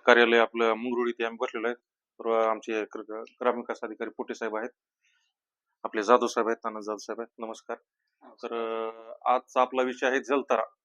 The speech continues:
आता शासनाच्या नवीन, अ, पद्धतीनुसार जलतारा या प्रकल्पाची एक, अ, प्रायोगिक तत्वावर, अ, चाचपणी चालू आहे किंवा निवड चालू आहे समजा किंवा त्याचं काम चालू आहे. तर, अ,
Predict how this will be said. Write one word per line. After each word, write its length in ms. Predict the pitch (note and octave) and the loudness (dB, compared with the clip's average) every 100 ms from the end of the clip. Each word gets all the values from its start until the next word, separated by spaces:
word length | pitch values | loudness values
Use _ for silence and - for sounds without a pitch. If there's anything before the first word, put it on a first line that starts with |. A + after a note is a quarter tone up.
| _ - | _ -20
आता 500 | - A#2+ A#2 A#2+ B2 | -12 -6 -4 -4 -4
शासनाच्या 520 | - B2 A#2+ B2+ B2 | -4 -6 -4 -6 -6
नवीन, 520 | A#2+ B2 C3 C3 C3 B2+ | -6 -4 -6 -6 -8 -4
अ, 320 | B2 B2 A#2+ A2+ A2 - | 0 2 0 -6 -12 -6
पद्धतीनुसार 560 | B2 B2 C3 A#2 A#2+ - _ _ _ _ _ | -4 -4 -6 -6 -6 -6 _ _ _ _ _
जलतारा 300 | A2+ B2+ C3 | -2 0 4
या 60 | B2+ | 4
प्रकल्पाची 500 | B2 A2+ B2 B2 A#2+ | 2 -4 -2 -2 -4
एक, 200 | A#2+ - | -6 -4
अ, 360 | A#2+ A2+ A2 G#2+ G2+ | -2 0 0 -2 -2
प्रायोगिक 300 | B2 A#2+ A2+ - | 0 0 0 -4
तत्वावर, 580 | A#2 B2 B2 B2+ B2+ A#2 | -4 -2 -4 -2 0 0
अ, 20 | |
चाचपणी 460 | A2 - A#2 B2 A#2+ | -2 -6 -6 -8 -4
चालू 220 | C3+ B2 | -2 0
आहे 100 | A#2 | 0
किंवा 220 | - C#3 | 0 0
निवड 260 | C3+ D3+ D3+ _ _ _ - | 2 2 2 _ _ _ -4
चालू 140 | B2+ | -2
आहे 80 | A#2 | -2
समजा 260 | A#2 A#2 A#2 | -6 -6 -6
किंवा 220 | C3+ C3 | -4 -6
त्याचं 180 | B2+ C3+ | -4 -4
काम 240 | - - | -2 -2
चालू 240 | - G#2+ | -4 -8
आहे. 80 | G#2 - _ _ _ _ - | -10 -16 _ _ _ _ -8
तर, 120 | B2 | -2
अ, 420 | B2+ C3 C3 C#3 | 2 2 2 0